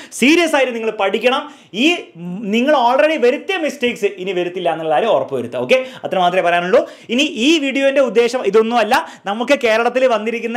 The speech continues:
എസ് എസ് എൽ സി റിസൾട്ട്, ഈ വർഷത്തെ റിസൾട്ട് നമുക്ക് അനലൈസ് ആണ് ചെയ്യാനുള്ളത്. എന്താണ്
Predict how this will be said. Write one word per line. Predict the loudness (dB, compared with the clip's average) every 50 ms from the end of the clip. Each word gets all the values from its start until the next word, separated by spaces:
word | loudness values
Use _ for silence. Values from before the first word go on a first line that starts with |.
| -2 -2
എസ് | -2 -2
എസ് | -4 -4
എൽ | -2 -2
സി | 0 0 0
റിസൾട്ട്, | 0 0 0 0 0 2
ഈ | 2 2
വർഷത്തെ | 2 2 0 -4 -4 -4
റിസൾട്ട് | -2 -2 -2 0 2 2 2 2 2 -2 -10 -18 -10 -8
നമുക്ക് | -6 -4 -4 -4 -2 -2 -2
അനലൈസ് | 0 2 2 4 4 2 2 2 2 0
ആണ് | 0 0 -4 -4
ചെയ്യാനുള്ളത്. | -4 -4 -4 -2 -2 -2 2 2 2 2 0 -6 -12 -4 0 0
എന്താണ് | 0 2 2 2 2 2 2